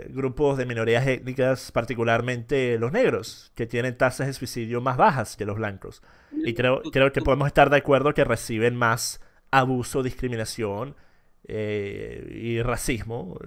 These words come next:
Speaker 1: que, que blancos. Entonces, ¿por qué se suicidan menos?
Speaker 2: De tu argumentación dijiste que la aceptación de los trans es algo más nuevo. La aceptación de
Speaker 1: Efectivamente.
Speaker 2: las otras minorías, la respuesta se, se, se re-, la pregunta se responde sola.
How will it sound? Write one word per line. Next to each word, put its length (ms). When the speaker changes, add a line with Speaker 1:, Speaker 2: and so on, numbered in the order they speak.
Speaker 1:
que, 180
que 120
blancos. 500
Entonces, 280
¿por 140
qué 120
se 120
suicidan 460
menos? 340
Speaker 2:
De 120
tu 100
argumentación 640
dijiste 520
que 80
la 80
aceptación 560
de 80
los 160
trans 340
es 120
algo 200
más 220
nuevo. 420
La 100
aceptación 340
de 60
Speaker 1:
Efectivamente. 160
Speaker 2:
las 100
otras 220
minorías, 420
la 140
respuesta 340
se, 260
se, 240
se 140
re-, 220
la 100
pregunta 280
se 120
responde 420
sola. 340